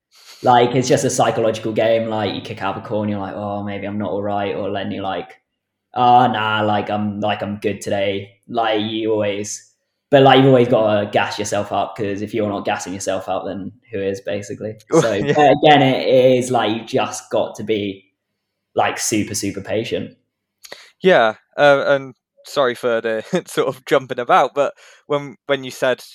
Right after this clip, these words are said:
Speaker 2: about being more of a climber, I remember last year there's, you had an attempt at Everesting. Um, for those who aren't familiar, what is Everesting?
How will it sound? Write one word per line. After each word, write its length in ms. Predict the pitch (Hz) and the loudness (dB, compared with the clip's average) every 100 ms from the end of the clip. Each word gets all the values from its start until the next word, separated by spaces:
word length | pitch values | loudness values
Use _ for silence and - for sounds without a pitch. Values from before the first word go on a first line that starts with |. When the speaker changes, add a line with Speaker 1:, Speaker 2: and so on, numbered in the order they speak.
| - | -12
Speaker 2:
about 280 | 120 120 - | -2 -2 0
being 380 | 123 113 107 104 _ | -2 -4 -6 -14 _
more 240 | 127 123 120 | -12 -6 -4
of 80 | 113 | -6
a 60 | |
climber, 420 | - 127 127 110 | -4 -2 -2 0
I 60 | 110 | -2
remember 600 | 113 117 117 113 110 107 _ | -4 -6 -6 -4 -4 -6 _
last 320 | 107 113 - 131 | -6 -6 -6 -4
year 160 | 120 | -2
there's, 460 | 110 107 107 - - _ | -2 -4 -6 -12 -20 _
you 540 | 113 117 113 113 107 107 | -16 -14 -12 -12 -12 -10
had 180 | 123 113 | -8 -8
an 120 | 113 | -6
attempt 380 | 113 - 113 87 | -8 -6 -8 -6
at 100 | - | -6
Everesting. 640 | 117 123 165 190 - 208 233 _ _ _ _ - | -4 -4 -4 -8 -8 -10 -10 _ _ _ _ -6
Um, 440 | 127 123 120 120 - _ | 0 2 2 -4 -18 _
for 80 | - | -6
those 240 | 147 147 - | 0 0 0
who 120 | 135 | -4
aren't 240 | 127 139 | -2 -4
familiar, 420 | - 139 135 156 139 | -8 -8 -4 -2 0
what 220 | 127 - | 0 0
is 240 | 131 - - | -2 -4 -6
Everesting? 680 | 107 101 107 - 113 104 | -6 -4 -8 -8 -6 -6